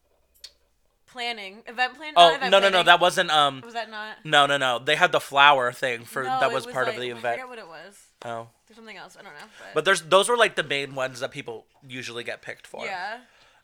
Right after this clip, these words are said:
Speaker 2: Um, my first program, all of my roommates were food and beverage.
Speaker 1: At different places?
Speaker 2: At different places. And then my second program, my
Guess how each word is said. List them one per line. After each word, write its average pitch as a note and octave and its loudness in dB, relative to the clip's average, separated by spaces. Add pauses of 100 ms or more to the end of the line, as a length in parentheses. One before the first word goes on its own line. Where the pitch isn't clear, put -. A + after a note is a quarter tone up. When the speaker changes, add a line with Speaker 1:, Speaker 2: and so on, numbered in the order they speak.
(120)
Speaker 2:
Um, B2 0 (400)
my D3 4
first - -2
program, C#3 -4
all C3+ 0
of C#3+ -6
my C3 -2
roommates B2 -10 (340)
were C3 -8
food C3 -10
and B2+ -14
beverage. A#2+ -8 (1000)
Speaker 1:
At G3 -20
different F#3 -20
places? F#3 -20
Speaker 2:
At D3 -2
different C3+ -4
places. - -16 (840)
And C#3+ -2
then C3+ -2
my A#2+ -4
second E3 -2 (160)
program, B2+ -6 (480)
my C3+ 2